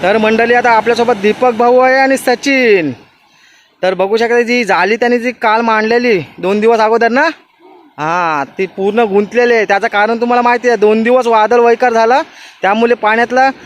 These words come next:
भरपूर गडबड झाली, त्यामुळे जाळी पण गुंतली आणि त्यामुळे आपल्या कोळी राजाचं भरपूर नुकसान झालेलं आहे. हे बघा जाळी बघा किती गुंतली.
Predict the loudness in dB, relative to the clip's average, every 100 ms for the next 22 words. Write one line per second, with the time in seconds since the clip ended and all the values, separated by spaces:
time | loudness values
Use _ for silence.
0 | -20 -12 -4 -2 -4 -10 -6 0 2 2
1 | 2 2 4 2 0 0 0 0 0 0
2 | 0 0 0 -2 0 0 -2 -4 -8 -4
3 | -2 2 2 0 0 0 2 2 2 0
4 | 0 -2 -4 -4 -2 -2 -2 0 -2 0
5 | 0 2 0 0 -2 -2 -4 -10 -20 -20
6 | -20 -20 -20 -20 -20 -20 -20 -14 -6 -4
7 | -2 -4 -4 -6 -10 -10 -10 -14